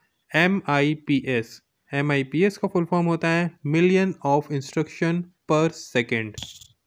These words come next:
हमारा ट्वेंटी एट्थ शॉर्ट फॉर्म होता है एमबीपीएस। एमबीपीएस वर्ड का फुल फॉर्म होता है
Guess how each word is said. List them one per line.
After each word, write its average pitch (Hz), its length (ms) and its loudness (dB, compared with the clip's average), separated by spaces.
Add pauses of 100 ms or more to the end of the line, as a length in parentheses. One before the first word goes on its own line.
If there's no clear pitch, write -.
(340)
हमारा 123 280 0
ट्वेंटी 127 560 -4
एट्थ 175 320 0 (600)
शॉर्ट 175 240 2
फॉर्म 185 240 0
होता 170 260 0
है 175 280 0
एमबीपीएस। 147 840 0 (100)
एमबीपीएस 170 720 0
वर्ड 135 300 2
का 131 120 0
फुल 139 240 0
फॉर्म 165 200 0
होता 156 240 -2
है 151 280 -2